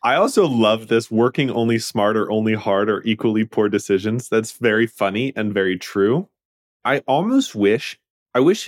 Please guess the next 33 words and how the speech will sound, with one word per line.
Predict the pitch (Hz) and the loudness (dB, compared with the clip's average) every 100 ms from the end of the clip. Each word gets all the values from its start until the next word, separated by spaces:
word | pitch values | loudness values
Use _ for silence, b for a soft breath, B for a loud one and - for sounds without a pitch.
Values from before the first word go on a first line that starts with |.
| 131 | -4
this | 139 147 | -2 0
could | 151 120 | -2 0
get | 123 | 0
repurposed | 104 113 135 113 92 123 | 2 0 0 -2 -2 -4
in | 131 | -2
a | |
way | 127 131 | 2 4
where | 117 | 2
this | 98 101 113 | 0 -2 -2
stuff | - 147 151 - | 0 -2 -2 -4
gets | 107 - - - _ _ | -4 -4 -10 -14 _ _
thrown | - - 113 107 104 95 _ - | -8 -2 0 0 -2 -6 _ -8
above | 95 90 90 113 156 - - _ _ | -6 0 0 0 -2 -10 -20 _ _
somehow. | - - 139 165 156 165 190 185 _ _ - | -8 -4 -2 -2 -2 -2 -4 -6 _ _ -4
I | 156 | 0
don't | |
know. | 160 117 | 2 2
I | 104 | 0
want | 123 196 135 | 0 -2 0
more | 127 123 | 0 0
of | 95 | 0
this | 107 117 | 0 0
in | 110 | -2
your | 98 107 | 0 0
personality | - 113 104 95 107 113 | 0 -4 -4 -4 -2 -2
before | 101 - 117 107 | -2 -2 0 0
we | 95 | 0
get | 98 90 | -2 -2
to, | - | -4
like, | 90 90 - | -2 -2 -2
your | 85 | -4
experience, | 71 - 95 73 73 - | -6 -8 -6 -6 -8 -8
basically. | - - - - 104 | -8 -8 -12 -14 -14